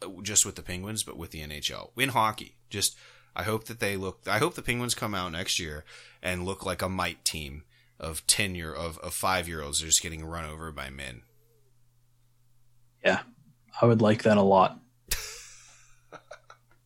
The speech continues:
Speaker 1: Speaking of coaches, Lavs, Peter Laviolette, Gallant, Babcock have all been interviewed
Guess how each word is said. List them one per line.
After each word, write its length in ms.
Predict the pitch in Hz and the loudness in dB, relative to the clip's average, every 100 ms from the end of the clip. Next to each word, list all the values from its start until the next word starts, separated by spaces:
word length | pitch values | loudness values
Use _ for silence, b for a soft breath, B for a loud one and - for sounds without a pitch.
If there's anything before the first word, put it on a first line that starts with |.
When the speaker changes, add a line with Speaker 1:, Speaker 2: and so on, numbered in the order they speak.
| _ - _ 117 123 - B B B B B B B _ _ _ _ _ _ _ _ _ _ | _ -20 _ -20 -20 -20 B B B B B B B _ _ _ _ _ _ _ _ _ _
Speaker 1:
Speaking 420 | - - 135 123 113 | -2 4 4 4 2
of 120 | 98 | 0
coaches, 920 | - 87 82 - 76 78 80 - - _ _ | -2 -2 -2 -4 -4 -6 -2 0 0 _ _
Lavs, 840 | 92 104 113 123 131 131 - - - _ _ _ _ - - | 0 4 6 6 4 4 4 4 -2 _ _ _ _ -10 0
Peter 260 | 117 117 | 2 6
Laviolette, 600 | 120 123 120 104 85 - _ _ _ _ _ _ _ _ _ _ _ | 8 6 6 0 -2 -6 _ _ _ _ _ _ _ _ _ _ _
Gallant, 480 | 113 113 113 101 - _ _ _ _ _ _ _ _ _ _ _ _ | 0 4 4 4 0 _ _ _ _ _ _ _ _ _ _ _ _
Babcock 800 | 110 110 104 - - 87 73 - - - _ _ _ _ _ _ | 2 4 2 0 0 0 0 -6 -12 -16 _ _ _ _ _ _
have 240 | 101 101 - 107 | -6 -6 -4 4
all 260 | 117 135 | 8 8
been 180 | 135 135 | 6 4
interviewed 540 | 131 123 110 98 78 | 4 2 2 -2 -4